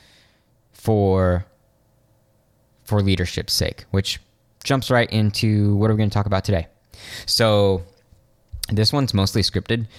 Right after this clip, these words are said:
So let me know. I'm trying to figure out which type of content works the best, 'cause I write better than I speak, I think. And I think in that manner, it,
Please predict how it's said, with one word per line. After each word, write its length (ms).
So 420
let 260
me 120
know. 240
I'm 100
trying 220
to 120
figure 260
out 200
which 720
type 280
of 120
content 500
works 360
the 120
best, 260
'cause 140
I 120
write 480
better 220
than 160
I 80
speak, 680
I 80
think. 400
And 880
I 80
think 460
in 200
that 180
manner, 600
it, 200